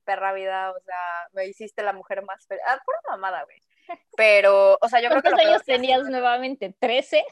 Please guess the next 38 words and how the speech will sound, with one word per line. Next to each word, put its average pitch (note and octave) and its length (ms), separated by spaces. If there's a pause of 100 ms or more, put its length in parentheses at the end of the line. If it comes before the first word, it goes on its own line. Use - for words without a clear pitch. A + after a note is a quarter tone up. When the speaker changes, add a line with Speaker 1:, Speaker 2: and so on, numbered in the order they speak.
(140)
Speaker 2:
<laughs> - 520
Speaker 1:
No, A3 360
mi G#3 80
primer A3+ 380
amorcillo G#3+ 1080
fue G3+ 220
a G3 120
los F3 380 (680)
Speaker 2:
No C4+ 200
digas D4 200
Speaker 1:
tendría D4 60
Speaker 2:
porque B3 160
Speaker 1:
como A#3+ 80
Speaker 2:
dices D4 80
Speaker 1:
unos D#4+ 120
Speaker 2:
el A#3+ 60
Speaker 1:
veinte. A#3 140
Speaker 2:
nombre, A3+ 260
güey. F#3 300 (640)
Speaker 1:
No, A#3 400
porque A3 360
he A3 40
tenido C4 340
varios A#3 320
amores. F#3 480
Speaker 2:
Ay, B3 120
güey, C#4 200
es C4+ 60
que - 160
Speaker 1:
Ah. G#4 320
Speaker 2:
vete D4 160
a - 20
la C#4+ 140
verga, G4+ 360
<laughs> - 60
pero F4 120
era G#4+ 100
tu, B3 140